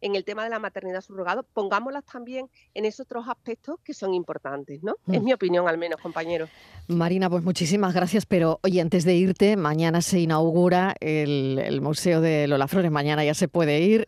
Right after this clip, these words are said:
Speaker 2: en el Día de las Dolores y, bueno, también quería saber, Marina, eh, pues también lo bonito que es eso, ¿no?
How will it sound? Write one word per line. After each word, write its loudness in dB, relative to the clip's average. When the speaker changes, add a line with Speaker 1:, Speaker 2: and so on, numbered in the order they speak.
Speaker 2:
en 0
el -2
Día 2
de 2
las 2
Dolores 2
y, 0
bueno, -4
también -2
quería 0
saber, 0
Marina, 0
eh, -2
pues -6
también -4
lo -2
bonito 0
que -2
es -4
eso, 0
¿no? -4